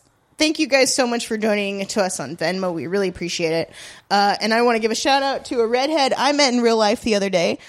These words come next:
I wanna shout out Aaron Lyons, who works, sorry, singular Lion. Aaron Lyon, who works in, uh, the Willows Bar in San Francisco. If you're in San Francisco and you love great food, good games, and great cocktails, y'all wanna head out to the Willows Bar.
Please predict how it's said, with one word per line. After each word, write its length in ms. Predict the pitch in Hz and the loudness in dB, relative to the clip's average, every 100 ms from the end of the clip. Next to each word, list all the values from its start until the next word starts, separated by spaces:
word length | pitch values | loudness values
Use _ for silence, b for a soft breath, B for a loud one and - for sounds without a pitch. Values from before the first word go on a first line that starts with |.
| B B | B B
I 40 | |
wanna 120 | 247 | 2
shout 320 | 262 330 277 | 2 2 2
out 220 | 269 262 - | 4 2 0
Aaron 360 | 214 285 330 269 | 2 2 2 2
Lyons, 440 | 277 320 381 427 | 0 0 -2 0
who 180 | 330 226 | -2 0
works, 580 | 214 247 277 - - - | 2 2 2 -4 -6 -6
sorry, 300 | 214 202 185 | 0 2 2
singular 420 | 185 247 220 202 | -2 -2 0 2
Lion. 300 | 180 170 175 - B B B - | 2 0 -4 -8 B B B -4
Aaron 280 | 269 320 320 | 0 2 2
Lyon, 260 | 320 330 349 | 2 2 2
who 160 | 302 240 | 0 0
works 440 | 269 262 - - - | 0 0 -4 -10 -4
in, 420 | 233 233 226 226 - | -2 0 0 0 0
uh, 300 | 214 196 175 | 0 0 0
the 140 | 214 | -2
Willows 760 | 196 240 330 277 226 226 - - - | 0 0 2 4 4 2 -2 -6 -10
Bar 540 | 190 196 202 214 262 - _ | -2 4 4 4 2 -8 _
in 160 | - 247 | 0 2
San 200 | 247 233 | 2 2
Francisco. 560 | 233 233 254 - 226 202 | 0 -2 -2 0 2 2
If 140 | 214 | 0
you're 140 | 233 302 | 2 2
in 100 | 349 | 4
San 200 | 381 330 | 2 2
Francisco 520 | 311 320 311 285 247 | 0 0 -2 2 2
and 180 | - 233 | 4 2
you 120 | 240 | 4
love 460 | 247 247 208 202 185 | 4 4 2 -6 -2
great 360 | 196 254 320 | 2 2 0
food, 420 | - 285 269 269 - B B 196 | 0 0 2 0 -4 B B -4
good 300 | 196 269 220 | 2 2 2
games, 460 | 262 254 247 240 - | 4 6 6 4 2
and 300 | 202 202 196 | 0 -2 0
great 300 | 233 226 - | 0 0 -2
cocktails, 640 | 262 254 - 202 185 190 | -6 -6 -2 0 0 -2
y'all 280 | 208 254 254 | -2 2 4
wanna 200 | 240 220 | 4 0
head 220 | 220 214 | 2 2
out 380 | 202 190 220 214 | 2 0 -2 -2
to 100 | 208 | -2
the 80 | 185 | 0
Willows 340 | 190 180 165 | 4 4 2
Bar. 340 | - 156 143 | 0 0 2